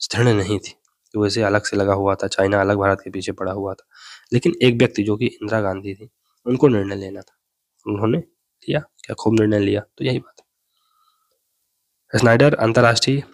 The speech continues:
राजनीति का मुख्य कर्ता है, यानी मेन एक्टर है। कौन? स्नाइडर अंतर्राष्ट्रीय राजनीति का मुख्य कर्ता है, मुख्य,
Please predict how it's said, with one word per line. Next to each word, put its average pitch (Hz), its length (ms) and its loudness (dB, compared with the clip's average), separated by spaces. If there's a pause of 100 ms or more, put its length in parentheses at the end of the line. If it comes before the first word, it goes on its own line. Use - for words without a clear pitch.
(120)
राजनीति 110 360 2
का 107 100 -4
मुख्य 113 280 -4
कर्ता 110 260 0
है, 117 180 -4
यानी 101 140 -2
मेन 101 200 2
एक्टर 104 300 -2
है। - 140 -18 (420)
कौन? 135 240 -2 (1200)
स्नाइडर 110 400 2 (240)
अंतर्राष्ट्रीय 107 460 2
राजनीति 107 260 2
का 110 60 -2
मुख्य 107 280 -2 (160)
कर्ता 101 260 -2
है, 113 80 2 (680)
मुख्य, 127 220 -8